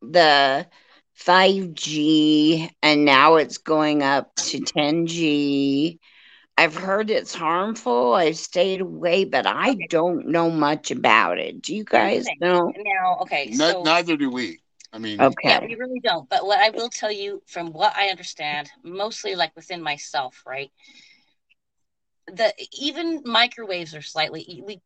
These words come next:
Speaker 2: all of our technologies that set out certain wavelengths, certain technologies, we need to be leery of and
Speaker 3: We gotta
Speaker 2: watch
Speaker 3: think about radio
Speaker 2: our,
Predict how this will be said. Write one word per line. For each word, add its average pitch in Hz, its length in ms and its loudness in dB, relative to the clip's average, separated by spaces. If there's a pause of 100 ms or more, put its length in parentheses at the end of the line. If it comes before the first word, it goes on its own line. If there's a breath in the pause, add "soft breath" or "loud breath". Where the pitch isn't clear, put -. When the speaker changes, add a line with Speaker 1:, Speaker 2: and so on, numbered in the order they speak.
(120)
Speaker 2:
all 269 300 4
of 254 140 -10
our 226 100 -2
technologies 160 880 -10
that - 80 -18
set - 220 -2
out 180 200 0
certain 165 600 -14 (100)
wavelengths, 160 720 -6
certain 156 600 -14
technologies, 151 1040 -10 (1300 loud breath)
we 233 200 -2
need 262 180 0
to 285 80 -4
be 226 140 -4
leery 135 340 -6
of 143 260 -2
and 196 140 -2
Speaker 3:
We 143 60 6
gotta 170 160 4
Speaker 2:
watch 175 100 -2
Speaker 3:
think 190 180 -2
about 180 260 2
radio 151 320 2
Speaker 2:
our, 185 120 0